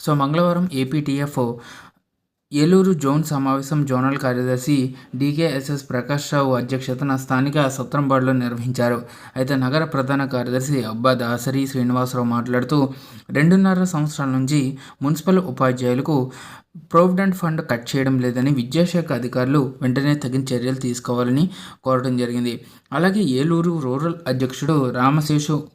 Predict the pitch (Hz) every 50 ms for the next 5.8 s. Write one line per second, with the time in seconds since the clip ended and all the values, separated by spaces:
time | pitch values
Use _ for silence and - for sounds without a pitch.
0 | _ - 139 139 139 143 135 135 127 120 120 123 131 135 135 131 131 170 156 123
1 | 123 - - - - - - - 143 151 175 180 202 196 208 196 185 175 185 185
2 | 180 165 147 139 139 147 160 156 156 - 131 123 - 131 127 131 131 135 151 147
3 | 131 131 143 131 123 131 143 156 151 156 165 156 127 - - 151 151 151 151 151
4 | 147 143 135 131 - - 131 131 - 131 127 123 127 147 156 151 131 131 131 -
5 | - - - - - - - - _ - 131 135 151 180 196 190